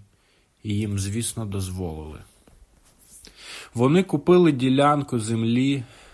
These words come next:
на розташованому на пагорбі цвинтарі з видом на ігрове поле Little League, і там поховали Джиммі. Того холодного ранку я сів у машину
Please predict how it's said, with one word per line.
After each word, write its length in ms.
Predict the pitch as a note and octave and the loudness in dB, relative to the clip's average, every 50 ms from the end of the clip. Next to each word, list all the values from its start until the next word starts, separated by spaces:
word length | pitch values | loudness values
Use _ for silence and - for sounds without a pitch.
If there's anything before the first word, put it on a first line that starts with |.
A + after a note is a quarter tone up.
| - - - | -20 -16 -12
на 260 | A2 A2 A2+ A2+ A2+ | -6 -4 0 0 0
розташованому 920 | A2 A#2 A2+ - - B2+ A#2 - - F3+ F#3 F3+ F3+ E3 D#3+ D#3 D3+ D3 | 0 0 -2 -4 -6 -4 -4 0 0 2 2 2 2 0 0 0 0 0
на 140 | C#3+ C#3 C3 | 0 0 -2
пагорбі 720 | A#2+ - - C#3+ D3 D3+ C#3+ C3 C3 B2+ B2 A#2 A2 A2+ A2+ | -2 -2 -2 2 2 2 2 0 -2 -4 -4 -4 -4 -6 -8
цвинтарі 800 | - - - A2 A2+ B2+ C3 C3 B2 A#2+ B2 A#2+ A2+ A2 G#2+ G#2 - _ _ _ _ _ _ _ _ - | -6 -8 -8 -4 -2 -2 -2 -2 -4 -6 -6 -6 -6 -6 -8 -10 -16 _ _ _ _ _ _ _ _ -10
з 180 | G2+ G2 G2+ | -8 -6 -4
видом 520 | G#2 A2 B2+ D#3+ F#3 F3 F3 E3+ D3+ C#3 B2+ | -4 0 2 2 2 2 0 -2 -2 -2 -4
на 120 | A2 A2 | -4 -4
ігрове 460 | A2 A2 G2+ G2+ A2+ A#2+ C3 D#3+ F3 | -4 -4 -4 -2 -2 0 0 0 -2
поле 640 | E3+ - - - B2+ B2+ B2 B2 B2 B2 B2 B2+ - - _ _ _ - | -2 -4 -6 -4 -2 0 0 0 0 -2 -4 -6 -10 -16 _ _ _ -14
Little 500 | - A2 A2 A2 A2 - - G#2+ G2+ G2+ | -10 -6 -4 -4 -4 -2 -2 -4 -2 -2
League, 260 | G2+ A2 B2 D3 C#3+ - - _ _ _ _ _ _ _ _ _ _ _ _ _ | 0 0 -2 -2 -4 -8 -16 _ _ _ _ _ _ _ _ _ _ _ _ _
і 140 | - A2+ G#2 | -4 -4 -4
там 340 | G2+ G#2 - A#2+ C3+ C#3 C#3 | -4 -2 0 0 0 0 -4
поховали 800 | - - - A#2+ - - - G#2 G2 G2+ F#2+ F#2+ F#2+ G2 G2 | -8 -10 -10 -10 -10 -8 -8 -6 -2 -2 -2 -2 -2 -4 -4
Джиммі. 600 | F#2+ F#2 F#2 - F#2+ F#2+ F2+ F2 F2+ F2+ F2+ F#2 - - - - _ _ _ _ _ _ _ _ _ _ _ _ _ _ _ _ _ _ - _ - _ _ - - - - - - - - - - | -6 -6 -6 -6 -4 -4 -6 -6 -8 -10 -12 -12 -16 -20 -20 -20 _ _ _ _ _ _ _ _ _ _ _ _ _ _ _ _ _ _ -20 _ -20 _ _ -20 -20 -18 -16 -16 -16 -16 -18 -10 0
Того 320 | - C3+ B2 C#3+ F#3+ G#3+ | 2 2 4 6 6 6
холодного 640 | G#3 - - E3 D#3+ E3+ F#3+ F3+ E3 F3 D#3+ D3+ D3+ | 4 4 0 2 4 4 4 4 4 2 4 4 6
ранку 460 | D3 D#3+ F3 F3+ F3 E3 - - C#3+ C3+ | 6 8 6 6 4 2 0 0 0 2
я 160 | C3 C3 B2 | 2 2 0
сів 300 | - - - G#3 G3 F3+ | 0 0 0 2 2 4
у 80 | E3 | 4
машину 760 | D3 C#3 C3 B2 - - - E3+ F3+ F3 E3 D#3+ D#3 C#3+ B2+ | 4 2 2 2 0 0 2 2 2 2 2 2 2 0 0